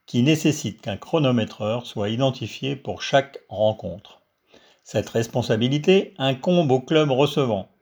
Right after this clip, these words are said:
c'est-à-dire à notre club, lorsque les matchs se jouent à Fontaine-les-Dijon. Le rôle du chronométreur consiste à démarrer la table de marque électronique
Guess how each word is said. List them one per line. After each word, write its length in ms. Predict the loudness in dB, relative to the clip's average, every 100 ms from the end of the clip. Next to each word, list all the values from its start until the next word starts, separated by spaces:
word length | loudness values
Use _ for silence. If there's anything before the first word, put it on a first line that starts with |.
| _
c'est-à-dire 640 | -12 -8 -6 -4 -4 0
à 60 | 0
notre 280 | 0 -4
club, 440 | -4 0 0 0 -6 _ _
lorsque 300 | -2 -2 -2
les 160 | -4 0
matchs 340 | 0 0 -2
se 160 | -6 -4
jouent 240 | -2 0
à 60 | 0
Fontaine-les-Dijon. 760 | 0 -4 -2 -2 -2 -4 -8 -12 _ _ _ _ _ -20 -20 _ -10
Le 100 | 0
rôle 280 | 6 6 6
du 100 | 2
chronométreur 760 | -2 -2 0 -2 -6 -2 -2 0
consiste 480 | -2 -4 -4 -6 -4
à 80 |
démarrer 500 | 0 2 4 4 4
la 140 | 0 0
table 360 | 4 4 2
de 100 | -2
marque 280 | -2 -2 -4
électronique 640 | -10 -10 -6 -6 -6 -8